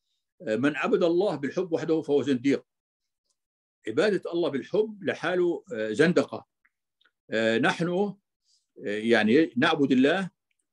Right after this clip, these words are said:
آه، بالحب والخوف والرجاء. من عبد الله، آه، له كلمة، "من عبد الله بالحب وحده فهو زنديق، ومن عبد الله بالخوف فهو، آه،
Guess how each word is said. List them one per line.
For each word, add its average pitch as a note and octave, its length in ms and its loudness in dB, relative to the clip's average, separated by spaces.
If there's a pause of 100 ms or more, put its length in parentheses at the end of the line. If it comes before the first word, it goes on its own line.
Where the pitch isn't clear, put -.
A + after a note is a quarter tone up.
(220)
آه، G#2+ 300 -2
بالحب C3+ 580 0
والخوف D#3+ 720 0 (400)
والرجاء. C3 560 -4 (540)
من B2 200 -6
عبد E3 240 -2
الله، F3 180 0
آه، B2 240 -4
له C#3+ 120 -2
كلمة، A#2 360 -4
"من A#2 80 -4
عبد E3+ 280 -2
الله E3+ 280 2
بالحب C3+ 480 -2
وحده D3 280 -2
فهو C3 140 -2
زنديق، B2 340 -4
ومن B2 160 -6
عبد E3 220 0
الله E3 200 4
بالخوف D#3 420 -2
فهو، D3 380 0 (540)
آه، G#2+ 600 -2